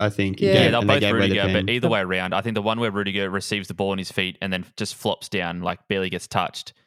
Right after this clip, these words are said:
Speaker 3: that wasn't a pen for me. Um, the, the one where he gets slid into, yeah, he kinda clips, gets his ankle on the way through, so that's, that's a bit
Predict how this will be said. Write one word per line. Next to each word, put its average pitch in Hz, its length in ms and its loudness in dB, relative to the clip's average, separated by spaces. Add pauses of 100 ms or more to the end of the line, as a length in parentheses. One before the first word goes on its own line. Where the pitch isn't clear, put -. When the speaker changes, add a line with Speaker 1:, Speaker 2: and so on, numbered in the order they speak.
(260)
Speaker 3:
that 101 260 0
wasn't 98 260 -4
a 85 40 -8
pen 87 200 -6
for 87 120 -6
me. 87 380 -6 (320)
Um, 90 480 -4
the, 104 160 -2
the 101 160 -2
one 110 180 0
where 110 80 0
he 107 60 0
gets 92 140 -6
slid 98 180 -4
into, 92 260 -4
yeah, 87 280 -4
he 90 100 -6
kinda 104 280 -4 (160)
clips, - 240 -6 (160)
gets 98 160 -4
his 87 120 -8
ankle 85 240 -6
on 90 60 -4
the 87 60 -4
way 87 160 -2
through, 87 220 -8
so 87 240 -6
that's, 87 320 -6
that's 101 140 -4
a 95 40 -6
bit - 160 -8